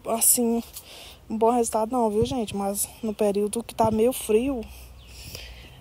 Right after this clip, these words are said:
é, eu tenho mais resultado melhor na enxertia, com fita, viu? Olha que bonita, Pandora. Olha que coisa mais linda, gente. Ó,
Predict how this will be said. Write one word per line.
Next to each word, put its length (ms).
é, 600
eu 80
tenho 140
mais 240
resultado 460
melhor 480
na 140
enxertia, 760
com 140
fita, 420
viu? 240
Olha 200
que 100
bonita, 560
Pandora. 480
Olha 120
que 100
coisa 300
mais 320
linda, 400
gente. 500
Ó, 240